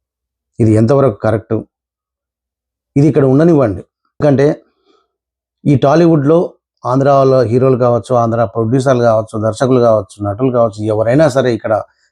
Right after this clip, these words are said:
చాలామంది స్థిరపడి ఉన్నారు. ఇప్పటికిప్పుడు రమ్మంటే ఎవరు రారు.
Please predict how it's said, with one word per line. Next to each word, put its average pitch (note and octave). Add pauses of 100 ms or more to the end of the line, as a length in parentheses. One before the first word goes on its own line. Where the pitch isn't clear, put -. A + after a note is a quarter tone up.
చాలామంది A#2+ (300)
స్థిరపడి A#2+
ఉన్నారు. G2 (460)
ఇప్పటికిప్పుడు B2
రమ్మంటే A#2+
ఎవరు A2+
రారు. G2+